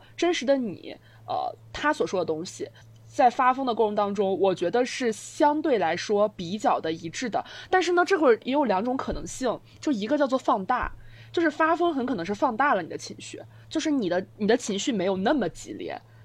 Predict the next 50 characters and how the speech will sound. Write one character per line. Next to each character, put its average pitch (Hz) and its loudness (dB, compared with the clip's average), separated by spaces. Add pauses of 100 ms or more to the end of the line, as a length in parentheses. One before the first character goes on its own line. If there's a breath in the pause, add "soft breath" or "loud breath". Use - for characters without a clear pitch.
但 294 2
是 285 -4
呢， 233 6 (240 loud breath)
你 202 -2
在 240 2
这 254 -4
个 240 4
过 226 2
程 220 0
当 226 2
中， 240 2
你， - -10
你， 180 -8
你 175 -8
把 175 0
它 185 0
进 226 -6
行 214 -6
了 226 2
过 240 2
激 208 -6
的 233 0
表 - -4
达， - -6 (260 soft breath)
这 381 2
个 254 2
是 214 -2
有 170 0
这 202 -2
个 208 4
可 - -6
能 - -14
的。 160 -2 (160 loud breath)
但 320 4
是 311 2
我 247 4
觉 160 -2
得 196 2
这 254 -4
个 269 2
情 208 -4
绪 285 0
本 - -4
身 240 -2
一 190 -12
定 202 -4
是 202 -4
存 - -10
在 185 -2
的。 - -16